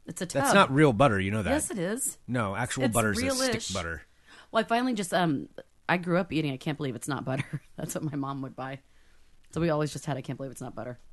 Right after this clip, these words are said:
Speaker 2: Because you weren't American, because you didn't know what actual bu-, okay. Anyway.
Speaker 1: Wow.
Speaker 2: Uh,
Speaker 1: Okay, Country Greg, continue.
Speaker 2: uh, so, no, what I'm saying is with, uh, with this, I do have no idea what this means. So here's what actually happened today.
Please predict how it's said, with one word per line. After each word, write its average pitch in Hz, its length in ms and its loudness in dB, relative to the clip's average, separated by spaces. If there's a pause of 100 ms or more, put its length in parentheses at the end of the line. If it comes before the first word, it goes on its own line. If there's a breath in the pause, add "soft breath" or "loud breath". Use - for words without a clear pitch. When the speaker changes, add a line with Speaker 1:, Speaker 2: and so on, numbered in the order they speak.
(140)
Speaker 2:
Because 78 400 -10
you 76 220 -8
weren't 82 400 -8
American, 90 540 -8
because 71 340 -10
you 71 60 -10
didn't 76 280 -8
know 78 140 -6
what 78 140 -6
actual 76 320 -10
bu-, 82 120 -16 (120)
okay. 71 160 -14 (340 loud breath)
Anyway. 117 360 4 (200)
Speaker 1:
Wow. 165 260 0
Speaker 2:
Uh, 160 280 10
Speaker 1:
Okay, - 100 2
Country 175 280 -8
Greg, 170 360 -6
continue. 170 500 -8
Speaker 2:
uh, 156 220 2
so, 135 380 4 (1080)
no, 185 200 4
what 151 140 4
I'm 147 140 4
saying 180 300 4
is 139 160 2
with, 139 320 2
uh, 110 360 0
with 185 160 2
this, 113 220 -4 (140)
I 180 160 10
do 185 80 10
have 151 120 8
no 147 140 4
idea 123 200 4
what 113 100 0
this 104 140 -4
means. 107 140 -2
So 113 60 0
here's 139 180 2
what 135 100 2
actually 113 240 0
happened 82 280 -2
today. 71 100 -8